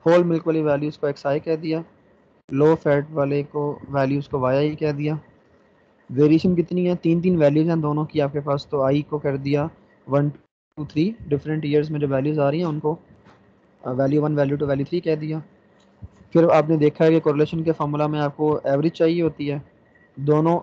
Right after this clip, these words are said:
एक्स और वाई की averages निकालनी, arithmetic mean, दोनों के variance चाहिए होते हैं आपको, आपने variances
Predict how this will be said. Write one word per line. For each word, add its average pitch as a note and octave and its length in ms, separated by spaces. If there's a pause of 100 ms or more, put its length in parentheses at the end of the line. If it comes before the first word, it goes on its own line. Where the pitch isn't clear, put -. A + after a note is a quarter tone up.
(120)
एक्स - 200
और D#3+ 60
वाई C#3+ 220
की D3+ 160
averages C#3 420
निकालनी, F3+ 520 (640)
arithmetic C#3 440
mean, D#3 240 (1600)
दोनों E3+ 340
के F#3 140
variance D#3+ 400
चाहिए F3+ 240
होते D#3+ 220
हैं D#3 60
आपको, D3+ 300 (600)
आपने D3 280
variances D#3 520